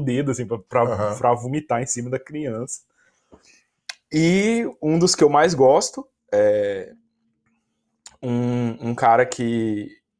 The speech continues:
Speaker 1: o pessoal disse que tinha muito problema de banheiro no, no estádio antigo.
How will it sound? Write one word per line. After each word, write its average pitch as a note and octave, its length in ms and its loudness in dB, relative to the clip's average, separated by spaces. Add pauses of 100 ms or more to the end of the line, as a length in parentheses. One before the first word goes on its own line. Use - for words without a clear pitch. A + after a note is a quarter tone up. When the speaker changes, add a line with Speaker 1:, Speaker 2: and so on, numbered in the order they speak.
(220)
Speaker 1:
o - 40 -20
pessoal C3 280 4
disse - 120 -6
que - 80 -16
tinha C#3+ 160 -6
muito C3+ 240 -4
problema B2+ 260 -2
de G#2+ 100 -8
banheiro B2 540 0
no, A2 220 -6
no G#2+ 140 -8
estádio G#2+ 380 0
antigo. A#2+ 460 -8